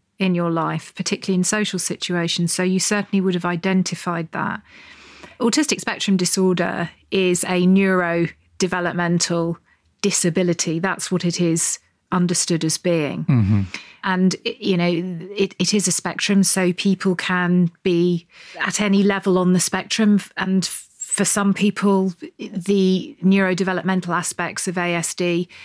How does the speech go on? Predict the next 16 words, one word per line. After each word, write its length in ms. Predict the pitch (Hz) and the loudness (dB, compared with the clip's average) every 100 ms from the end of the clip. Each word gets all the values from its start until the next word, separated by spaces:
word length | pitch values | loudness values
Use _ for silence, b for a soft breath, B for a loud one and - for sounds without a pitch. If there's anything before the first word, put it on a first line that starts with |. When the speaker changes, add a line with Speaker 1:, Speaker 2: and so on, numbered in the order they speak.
| B B B B B | B B B B B
Speaker 1:
are 120 | 180 175 | -4 -2
very 380 | 185 190 180 | 0 0 0
impactful 760 | 175 - 208 - - 240 240 233 | 0 -2 -4 -4 -2 0 0 -2
in 160 | - 185 | -2 -2
terms 380 | - 190 185 180 | 0 0 0 0
of 100 | 170 | -2
daily 300 | 185 175 175 | -2 0 0
life 320 | 175 165 - | 0 -2 -2
and 80 | 175 | -2
daily 260 | 170 175 | -2 -2
functioning, 580 | 180 180 175 - 185 185 | -2 -2 -4 -2 -2 0
and 140 | 185 185 | 0 0
for 160 | 190 | -2
others, 480 | 180 190 196 185 - - | -4 0 0 0 -2 -2
less 240 | 208 208 | -2 -2
so. 460 | - - 170 170 | -2 -2 -2 -4